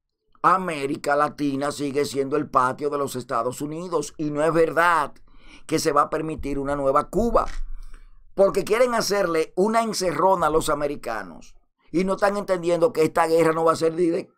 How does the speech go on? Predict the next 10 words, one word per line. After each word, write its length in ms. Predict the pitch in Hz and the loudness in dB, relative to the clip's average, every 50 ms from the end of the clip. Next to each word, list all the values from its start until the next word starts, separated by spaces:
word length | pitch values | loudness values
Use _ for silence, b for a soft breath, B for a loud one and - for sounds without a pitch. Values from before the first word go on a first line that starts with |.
| _ - | _ -20
de 320 | 147 160 156 156 156 - | -18 -4 0 0 0 2
cuerpo 320 | - 165 170 - - - | 4 4 2 4 4 2
a 100 | 160 - | 0 2
cuerpo, 560 | - 151 196 220 226 - - - 120 117 - - - - - - - b b b b b b b b b b | 2 2 2 4 2 2 -2 -4 -6 -6 -6 -6 -8 -8 -10 -12 -12 b b b b b b b b b b
va 140 | 120 135 170 | -2 0 0
a 60 | 165 | 0
ser 180 | 160 180 185 185 | 0 -2 -2 -2
una 220 | 190 185 170 156 | -2 -2 -4 -4
guerra 440 | 143 165 175 208 165 170 160 156 - | -4 -4 -4 -2 -2 -2 -4 -4 -6
tecnológica. 1400 | - 196 196 196 185 180 185 185 185 185 175 175 185 202 185 - - - - - - 190 170 143 120 90 - - | -6 -6 -4 -4 -6 -6 0 2 2 4 4 4 4 2 2 0 -4 -8 -8 -2 2 2 4 4 4 2 0 -6